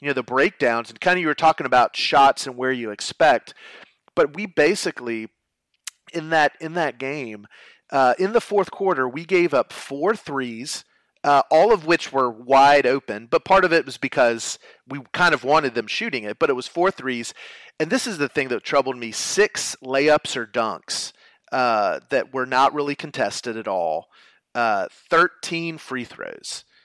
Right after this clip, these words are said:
And so, so of all that, uh, you know, with only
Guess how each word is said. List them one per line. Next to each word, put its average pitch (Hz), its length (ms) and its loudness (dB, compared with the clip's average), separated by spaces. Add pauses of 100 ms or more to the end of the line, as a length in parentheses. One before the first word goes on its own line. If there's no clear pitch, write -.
(220)
And 143 140 -8
so, 127 580 2 (380)
so 143 260 2
of 143 220 0
all 175 320 6
that, 147 580 4 (280)
uh, 117 400 0
you 160 120 -8
know, 143 100 2
with 135 320 -2
only 165 360 -6